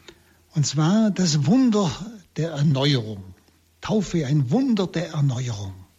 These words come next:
Wir sind also in der Taufe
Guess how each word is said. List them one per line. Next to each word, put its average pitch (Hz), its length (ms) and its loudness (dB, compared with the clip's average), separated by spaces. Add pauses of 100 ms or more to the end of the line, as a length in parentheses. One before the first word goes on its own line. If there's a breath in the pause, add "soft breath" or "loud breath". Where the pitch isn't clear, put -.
(1700 soft breath)
Wir 165 100 2
sind 226 260 2
also 196 560 2 (140)
in 170 160 2
der 147 140 0
Taufe 175 800 0